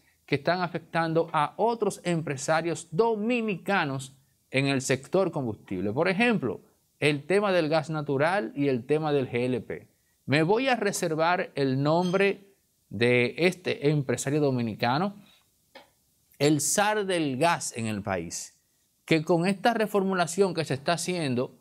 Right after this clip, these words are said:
y con el hecho de que en el año dos mil veinticinco van a salir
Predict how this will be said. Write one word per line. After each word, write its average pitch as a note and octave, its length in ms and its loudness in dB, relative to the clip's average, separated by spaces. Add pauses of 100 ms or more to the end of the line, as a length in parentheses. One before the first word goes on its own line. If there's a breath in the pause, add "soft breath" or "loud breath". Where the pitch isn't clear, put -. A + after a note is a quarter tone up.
(300)
y A2+ 100 -8
con C#3 160 0
el C3 80 2
hecho E3+ 240 2
de F3+ 140 2
que F3 300 4
en D3+ 100 4
el C#3 200 4
año F#3+ 640 0
dos C#3 360 -2
mil D#3+ 160 0
veinticinco F3 720 0
van E3+ 260 0
a F3 120 -2
salir E3 800 0